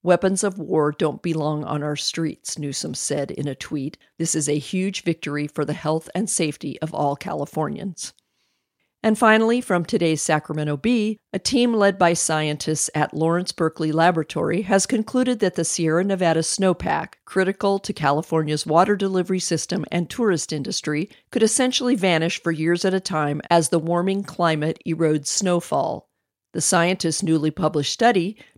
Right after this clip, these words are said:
doesn't say snow would disappear forever. Instead, it predicts that much of the Sierra would experience five straight years of low to no snow, starting in the twenty forties.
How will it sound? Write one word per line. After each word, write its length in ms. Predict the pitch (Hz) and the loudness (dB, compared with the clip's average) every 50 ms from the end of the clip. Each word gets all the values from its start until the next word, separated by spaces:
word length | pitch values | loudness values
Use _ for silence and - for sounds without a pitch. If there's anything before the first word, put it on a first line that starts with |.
| _ | _
doesn't 260 | - 202 196 202 196 208 | 2 2 2 2 0 0
say 240 | - - 190 170 | 2 2 2 2
snow 320 | 160 - - - 165 160 151 | 0 0 -2 -2 0 0 0
would 160 | 139 147 135 | 0 -2 -4
disappear 480 | 131 160 143 - - - - 131 131 127 | -4 -6 -6 -6 -6 -8 -6 -6 -6 -6
forever. 580 | - - - - - 220 185 - - - - _ _ _ _ _ _ | -6 -6 -2 2 2 2 2 0 -4 -8 -10 _ _ _ _ _ _
Instead, 480 | - - 180 160 - - 196 175 170 170 | -6 -4 -4 -2 0 4 6 6 6 4
it 80 | 170 | 2
predicts 460 | - - 233 - - 165 160 - - - | -2 -4 -4 -2 -2 -2 -2 -2 -4 -6
that 160 | - - - | -6 -4 0
much 240 | 170 190 208 - 254 | 0 0 0 0 -2
of 100 | 247 247 | -2 0
the 80 | 254 | 0
Sierra 480 | 240 - - 226 190 160 147 151 151 151 | 0 0 0 0 0 0 2 2 0 0
would 160 | 139 151 147 | 0 -2 -4
experience 720 | 151 - - - - - 165 156 151 151 147 147 139 - | -4 -6 -8 -8 -6 -4 -4 -4 -2 -4 -4 -6 -6 -8
five 340 | - - 165 160 160 170 175 | -4 0 2 4 4 2 0
straight 460 | - - - - 170 165 165 160 - | -2 -4 -4 -2 0 0 0 -2 -2
years 380 | - 165 156 147 147 147 147 - | -2 -2 -2 0 -2 -2 -4 -4
of 240 | - - 156 151 160 | -4 -4 -4 -4 -4
low 320 | 143 151 156 151 156 165 | -2 0 2 2 2 2
to 180 | 185 - - 202 | 0 0 -2 -2
no 320 | 160 156 147 139 139 143 | -2 -2 -2 0 0 -2
snow, 560 | 151 - - - - 170 165 147 151 156 127 - _ | -2 -4 -4 -2 0 0 0 0 0 -2 -6 -8 _
starting 440 | - - - 185 175 165 165 160 160 | -8 -2 2 4 4 4 4 2 0
in 100 | 156 156 | -2 -2
the 60 | 156 | -4
twenty 360 | - - - 165 156 147 147 | -6 -6 -4 -4 -4 -2 -4
forties. 720 | 160 - - 165 165 151 139 - - - - - - - | -6 -4 -2 0 2 2 0 -2 -6 -10 -12 -12 -14 -14